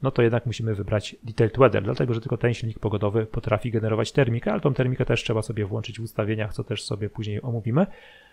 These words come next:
No a Basic Weather w ogóle termiki nie ma. Mm, tak samo jeżeli chodzi o prądy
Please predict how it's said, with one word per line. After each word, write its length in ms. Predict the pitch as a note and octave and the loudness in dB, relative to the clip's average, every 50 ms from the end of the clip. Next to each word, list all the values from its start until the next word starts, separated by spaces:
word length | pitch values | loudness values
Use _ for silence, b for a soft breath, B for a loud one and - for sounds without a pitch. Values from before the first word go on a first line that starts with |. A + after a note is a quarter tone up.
| B B B B _ _ _ _ _ _ _ - | B B B B _ _ _ _ _ _ _ 0
No 120 | C#3+ E3+ | 4 6
a 80 | F3 D3 | 6 6
Basic 300 | A#2+ C3 B2+ A2+ A#2+ A#2 | 6 6 4 4 2 2
Weather 260 | - B2 A2+ A#2+ A2 | 2 4 4 2 2
w 40 | G2+ | 2
ogóle 180 | A2 G#2 A2 G#2 | 0 0 -2 -2
termiki 400 | - G2+ G2+ G#2 G2+ - - A2 | 0 -2 -2 -2 -4 -4 -2 0
nie 120 | A#2+ A#2+ | 2 2
ma. 160 | G2+ G2 G#2 - _ _ _ _ _ - - - - - - _ _ _ _ _ _ - | 2 0 -2 -6 _ _ _ _ _ -14 -12 -12 -12 -16 -18 _ _ _ _ _ _ -4
Mm, 140 | A#2+ A#2 | -2 2
tak 160 | A2 C#3+ C#3 - | 2 2 6 6
samo 180 | - D3 C#3 | 6 8 8
jeżeli 180 | C3 A#2 B2 A#2+ | 6 4 2 2
chodzi 340 | - B2+ B2 A2 G#2+ A#2+ - | 2 2 2 2 0 -2 0
o 220 | - A#2 A2+ A2+ | 2 4 4 4
prądy 560 | A2 - - B2 A#2 A2+ A2 A#2 A2+ A2 A2 | 2 2 2 2 2 4 4 2 2 2 0